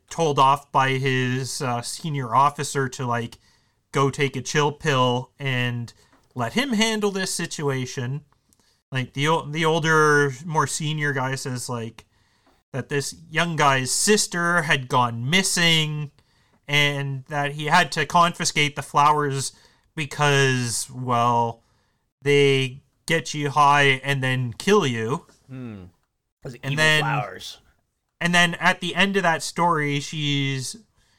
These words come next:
Speaker 1: she's going back, flying over the, flying over the fa-, pa-, the flower field, and she sees the, she sees the young,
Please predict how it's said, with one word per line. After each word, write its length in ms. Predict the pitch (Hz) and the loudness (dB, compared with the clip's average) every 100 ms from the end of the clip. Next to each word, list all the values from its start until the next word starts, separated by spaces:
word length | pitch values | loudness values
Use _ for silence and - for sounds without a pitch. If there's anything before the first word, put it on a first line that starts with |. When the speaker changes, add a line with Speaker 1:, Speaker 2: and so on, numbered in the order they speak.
| _ | _
Speaker 1:
she's 200 | 208 196 | -4 -2
going 340 | 208 208 208 | 0 2 2
back, 300 | 175 165 170 | 2 2 2
flying 320 | - 156 156 151 | 0 2 2 2
over 280 | 147 151 | 0 -2
the, 80 | 151 | -4
flying 420 | 151 - 151 156 | -8 -4 -2 0
over 200 | 156 151 | 0 -2
the 80 | 139 | -4
fa-, 380 | - 143 151 - 180 - | -4 -2 -2 -6 -18 -16
pa-, 140 | - _ _ _ | -16 _ _ _
the 80 | 156 | -10
flower 420 | - 156 160 160 | 0 4 4 4
field, 460 | 147 147 127 117 123 _ _ _ _ 156 | 0 -2 -2 -4 -8 _ _ _ _ 2
and 400 | 170 165 165 147 | 4 4 2 -4
she 220 | - 170 | -6 -4
sees 560 | - 196 190 190 160 | -4 0 0 0 -4
the, 600 | - 156 175 165 156 143 - _ - | -6 -4 -2 0 -2 -4 -8 _ -16
she 200 | 170 180 | -10 -8
sees 340 | - 185 185 180 | -6 -4 -4 -4
the 120 | 170 | -6
young, 580 | 156 147 151 156 156 | 0 2 2 0 -6